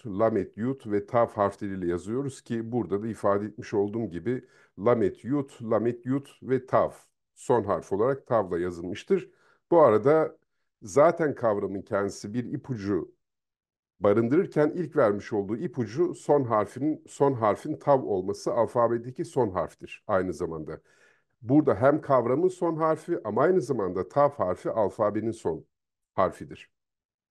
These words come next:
Ve Lilith kavramı gerçekten kutsi metinlerde geçiyor. Örneğin ilki Yeşayahu dediğimiz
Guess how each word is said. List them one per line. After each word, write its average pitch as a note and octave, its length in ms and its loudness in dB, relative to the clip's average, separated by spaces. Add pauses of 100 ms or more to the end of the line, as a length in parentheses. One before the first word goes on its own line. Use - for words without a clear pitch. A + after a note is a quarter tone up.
(920)
Ve D#3+ 120 6
Lilith G#3 300 2
kavramı G2 580 0 (200)
gerçekten B2+ 600 0
kutsi C3+ 280 -8
metinlerde G2 540 -2
geçiyor. C3 440 -4 (240)
Örneğin A#2+ 580 0 (160)
ilki B2+ 560 -6
Yeşayahu A#2+ 760 0
dediğimiz F2 580 -10